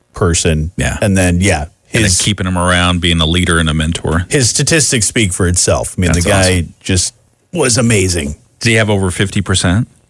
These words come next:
Speaker 1: Did he? Yes, he did.
Speaker 2: <laughs>
Speaker 1: He hit, uh, over three hundred.
Speaker 2: Did he really?
Speaker 1: Yeah. Well,
Speaker 2: Oh,
Speaker 1: I
Speaker 2: wow.
Speaker 1: don't know. I don't know what his career batting average is, but he won the batting title multiple times.
Speaker 2: That's awesome.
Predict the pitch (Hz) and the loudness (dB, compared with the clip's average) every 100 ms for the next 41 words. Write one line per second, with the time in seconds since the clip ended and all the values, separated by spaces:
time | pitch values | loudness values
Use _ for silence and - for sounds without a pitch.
0 | _ _ _ 156 160 151 160 135 - 208 | _ _ _ 0 2 4 2 2 0 0
1 | 156 156 156 - - - - - - _ | 0 0 0 -4 -8 -10 -8 -8 -8 _
2 | - - 180 180 147 165 143 - 135 123 | -8 -2 2 2 2 2 0 0 2 2
3 | 117 113 131 135 127 120 - 113 98 104 | 2 0 0 0 0 -2 0 0 0 0
4 | 87 73 69 - 131 208 113 101 185 - | -4 -10 -10 -4 -2 -2 0 0 -2 -4
5 | _ _ 71 58 - - 101 107 151 190 | _ _ -16 -16 -14 -4 0 2 2 2
6 | 165 160 226 220 156 - 107 104 110 104 | 2 0 2 0 0 -2 0 2 2 2
7 | 87 76 71 71 67 76 - 78 80 107 | 0 0 -4 -4 -4 -4 -2 -2 0 0
8 | 110 147 160 101 104 113 104 101 98 92 | 2 2 2 2 2 2 0 0 2 2
9 | 92 90 95 104 98 98 95 87 78 80 | 2 0 2 0 0 0 0 2 0 0
10 | 101 - _ 76 73 - - - - | -2 -4 _ -8 -6 -6 -6 -8 -12